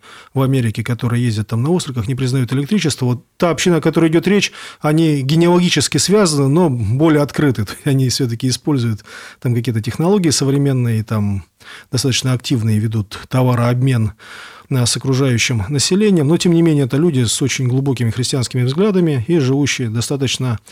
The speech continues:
а, а, обособленно, самобытно. А, и этот фильм, он о трагедии, а, произошедшей вот в семье представителей вот этой самой такой общины кон-, консервативных меннонитов. А, и,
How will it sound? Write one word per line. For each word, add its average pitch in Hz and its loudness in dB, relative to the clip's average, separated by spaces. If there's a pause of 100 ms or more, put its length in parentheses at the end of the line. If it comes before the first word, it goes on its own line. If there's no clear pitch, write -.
(300)
а, 127 -6
а, 151 -6
обособленно, 131 0
самобытно. 147 -2 (320)
А, 135 2
и 143 2
этот 175 2
фильм, 156 0
он 139 2
о 127 2
трагедии, 113 0 (260)
а, 101 -6 (640)
произошедшей 127 0
вот - -18
в - -6
семье 127 0 (500)
представителей 120 -2
вот 123 -4
этой 107 -2
самой 107 -4 (280)
такой 117 -4
общины 113 -4
кон-, 110 -4
консервативных 123 -2
меннонитов. 143 -2 (560)
А, 143 2
и, 175 4